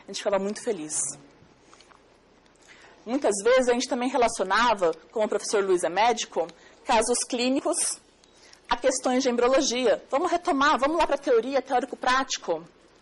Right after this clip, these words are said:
Muitas vezes os alunos acertavam, mas também tinha vezes em que os alunos erravam enormemente. Era o momento do professor voltar e tentar de novo. E assim ia, gente,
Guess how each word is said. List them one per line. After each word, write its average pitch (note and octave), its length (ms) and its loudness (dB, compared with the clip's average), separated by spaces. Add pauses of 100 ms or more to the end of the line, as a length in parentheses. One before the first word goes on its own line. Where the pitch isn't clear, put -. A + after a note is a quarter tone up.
(1300)
Muitas A#3+ 400 0
vezes B3 400 2 (380)
os A#3 160 -2
alunos A3 320 0
acertavam, C#4 760 2 (320)
mas - 200 -2
também C4+ 240 2
tinha G#3 260 -2
vezes B3+ 400 2
em C4+ 80 0
que C#4+ 80 -6
os B3+ 80 -4
alunos C#4 320 0
erravam D4 400 2
enormemente. C#4 1080 0 (540)
Era A#3 180 2
o A3+ 40 0
momento A3+ 340 0
do G#3 80 -8
professor A#3 480 0
voltar G#3+ 640 0 (580)
e D4+ 60 -10
tentar C4 320 0
de F#3 120 -6
novo. E3 440 -2 (1080)
E F#4+ 60 -2
assim F#4+ 420 -2
ia, G#3+ 140 2
gente, D#3 540 -6